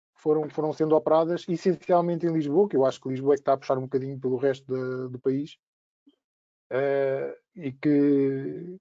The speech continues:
que tornaram isso possível. Portanto, lembro-vos que há relativamente pouco tempo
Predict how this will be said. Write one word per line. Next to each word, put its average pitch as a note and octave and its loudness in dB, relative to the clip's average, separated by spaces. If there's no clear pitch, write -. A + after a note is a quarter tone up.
que - -14
tornaram D3+ 2
isso D#3 2
possível. E3+ 4
Portanto, A#2 -8
lembro-vos C#3+ -2
que - -2
há D3 4
relativamente D3+ 2
pouco - -2
tempo F3+ 0